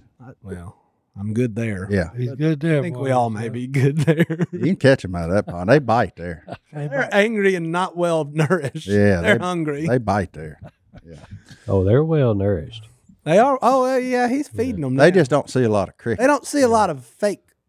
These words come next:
Speaker 1: uh, bait that
Speaker 2: Mm-hmm.
Speaker 1: entices
Speaker 4: I got
Speaker 1: them.
Speaker 4: five feeders going off three times a day.
Speaker 1: We need to go find the big one.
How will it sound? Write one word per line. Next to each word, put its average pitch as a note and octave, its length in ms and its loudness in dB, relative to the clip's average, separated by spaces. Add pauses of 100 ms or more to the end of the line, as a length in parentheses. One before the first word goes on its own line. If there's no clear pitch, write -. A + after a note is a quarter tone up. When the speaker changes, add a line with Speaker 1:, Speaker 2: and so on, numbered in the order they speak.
(140)
Speaker 1:
uh, B2+ 400 -6 (180)
bait C#3 400 2 (140)
that C3+ 120 -6
Speaker 2:
Mm-hmm. G#2 340 4 (100)
Speaker 1:
entices D3 520 0
Speaker 4:
I B2 100 0
got C3+ 200 2
Speaker 1:
them. A#2+ 100 -6
Speaker 4:
five A#2 400 0
feeders A2 380 0
going G2+ 300 0
off G2+ 220 -2 (120)
three A2+ 200 -2
times G#2+ 340 0
a F2+ 80 -2
day. G2 340 0 (840)
Speaker 1:
We C4 100 2
need E4 100 4
to A#3 60 2
go C#3 140 0
find C3+ 300 -2
the A#2+ 60 -2
big B2+ 220 0
one. A2 260 -4